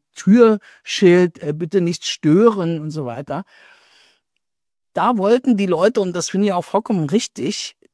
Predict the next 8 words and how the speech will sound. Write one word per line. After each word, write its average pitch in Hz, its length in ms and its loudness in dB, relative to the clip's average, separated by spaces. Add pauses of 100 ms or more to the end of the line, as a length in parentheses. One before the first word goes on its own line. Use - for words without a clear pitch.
(100)
sehen, 202 680 2 (500)
das - 220 -8
macht 156 300 -4 (100)
mir 185 140 2
was 156 280 -2
aus, - 400 -4
was 110 160 -6
hier 117 280 -2